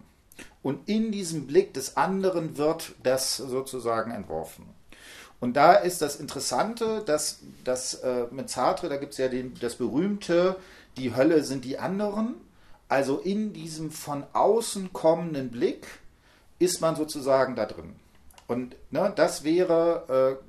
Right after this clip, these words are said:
äh, ne, und hier könnte man das in dieser, äh, Situation genau, äh, beschreiben. Bei Lacan, und der bezieht sich in dem Teil dann auch auf eine Lesart, die vorher von Merleau-Ponty ist, würde man aber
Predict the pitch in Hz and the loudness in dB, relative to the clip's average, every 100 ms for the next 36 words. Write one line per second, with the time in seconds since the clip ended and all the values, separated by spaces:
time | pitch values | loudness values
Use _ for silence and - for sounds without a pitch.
0 | - 135 175 190 139 - - 175 175 180 | -14 -6 -6 -4 -8 -10 -2 -2 0 -2
1 | 147 147 175 185 - 139 123 190 220 214 | -2 -2 0 -2 -4 -8 -8 -4 -2 0
2 | 202 156 151 156 143 156 139 139 - 156 | -2 0 -2 -2 -4 -6 -4 -4 -2 0
3 | 170 151 131 131 139 139 - _ - - | 0 -2 -4 -2 -2 -4 -12 _ -20 -20
4 | _ _ _ 135 127 123 123 120 131 - | _ _ _ 4 6 6 6 4 0 -12
5 | - - _ - - - 87 87 90 82 | -20 -20 _ -10 -8 -4 -2 -4 -6 -16
6 | - - _ _ _ _ - - - _ | -20 -20 _ _ _ _ -20 -20 -20 _
7 | 104 135 143 - - _ - - 160 170 | 0 2 4 0 -6 _ -18 -4 -2 -2
8 | - 214 165 220 226 165 123 - - - | -2 -2 0 0 -2 -8 -10 -12 -18 -4
9 | 131 127 131 - - - - 123 127 131 | 0 0 -2 -8 -10 -10 -10 -6 -4 -6
10 | 123 - 123 120 113 123 113 - 110 117 | -8 -2 0 0 -2 -2 -4 -6 -8 -8
11 | 104 123 131 117 120 107 - 120 117 123 | -4 -4 -4 -6 -8 -10 -2 0 0 -4
12 | 113 117 120 - 107 104 190 214 - 240 | -6 -4 -6 -6 -8 -8 -10 -10 -8 -8
13 | - - - - - - _ 135 160 151 | -10 -14 -18 -20 -20 -20 _ -2 0 0
14 | 147 156 143 139 139 139 | -2 -2 2 6 6 4